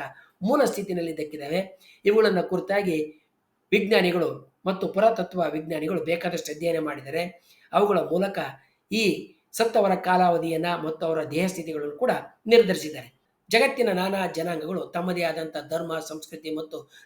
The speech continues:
ನಂಬಿಕೆಗಳನ್ನ ಹೊಂದಿದ್ವು. ಯಾವ ಸಂಸ್ಕೃತಿ, ಯಾವ ಧಾರ್ಮಿಕ ನಂಬಿಕೆಗಳು ಶ್ರೇಷ್ಠ, ಯಾವ ಕಳಪೆ, ಯಾವ ಅಲ್ಪ, ಯಾವ ಕೆಳಗಿನವು ಅಂತ ಹೇಳೋದಕ್ಕೆ ಸಾಧ್ಯವೇ ಇಲ್ಲ. ಏಕೆಂದ್ರೆ ಕಾಣದೇ ಇರುವ ಸಂಗತಿಗಳ ಕುರಿತಾಗಿ ಮಾಡಿಕೊಂಡಿರುವ ಎಲ್ಲ ಕಲ್ಪನೆಗಳು ಮತ್ತು ನಂಬಿಕೆಗಳು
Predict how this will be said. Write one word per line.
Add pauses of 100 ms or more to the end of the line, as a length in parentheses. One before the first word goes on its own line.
ನಂಬಿಕೆಗಳನ್ನ
ಹೊಂದಿದ್ವು. (260)
ಯಾವ (440)
ಸಂಸ್ಕೃತಿ,
ಯಾವ (320)
ಧಾರ್ಮಿಕ
ನಂಬಿಕೆಗಳು (180)
ಶ್ರೇಷ್ಠ, (200)
ಯಾವ (500)
ಕಳಪೆ,
ಯಾವ (140)
ಅಲ್ಪ, (240)
ಯಾವ (220)
ಕೆಳಗಿನವು
ಅಂತ
ಹೇಳೋದಕ್ಕೆ
ಸಾಧ್ಯವೇ
ಇಲ್ಲ.
ಏಕೆಂದ್ರೆ
ಕಾಣದೇ
ಇರುವ
ಸಂಗತಿಗಳ
ಕುರಿತಾಗಿ
ಮಾಡಿಕೊಂಡಿರುವ
ಎಲ್ಲ
ಕಲ್ಪನೆಗಳು
ಮತ್ತು
ನಂಬಿಕೆಗಳು